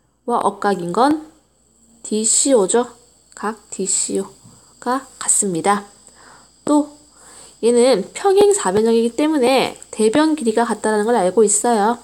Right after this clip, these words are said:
그래서 에이비의 길이와 디씨의 길이는 같다. 이 세 조건에 의해서 두 개의 삼각형은 에이에스에이 합동입니다. 합동이니까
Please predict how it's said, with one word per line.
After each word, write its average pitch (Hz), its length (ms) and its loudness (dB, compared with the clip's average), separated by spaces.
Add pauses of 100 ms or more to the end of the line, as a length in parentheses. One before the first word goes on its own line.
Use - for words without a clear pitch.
(140)
그래서 - 220 -8
에이비의 180 440 -2
길이와 240 600 2 (1200)
디씨의 190 460 -2
길이는 233 500 0
같다. - 800 -6 (1700)
이 330 220 2
세 359 260 2
조건에 269 480 2
의해서 214 760 4 (120)
두 226 200 0
개의 233 200 6
삼각형은 220 680 -2 (360)
에이에스에이 185 960 0
합동입니다. 226 880 -4 (640)
합동이니까 254 960 0